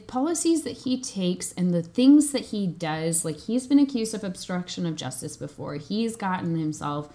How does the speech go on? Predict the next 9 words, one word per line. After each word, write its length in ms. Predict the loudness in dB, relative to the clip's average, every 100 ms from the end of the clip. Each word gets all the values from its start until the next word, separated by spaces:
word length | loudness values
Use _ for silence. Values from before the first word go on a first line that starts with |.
| -20 -20 -20 -6
in 200 | -6 -4 -2
all 720 | 0 2 2 2 0 0 0
sorts 240 | -2 -4 -4
of 80 |
hot 200 | -2 -2
water. 360 | -2 -2 -2 -2
He 280 | -2 -2 -2
has 140 | -4
had 360 | -6 -6 -6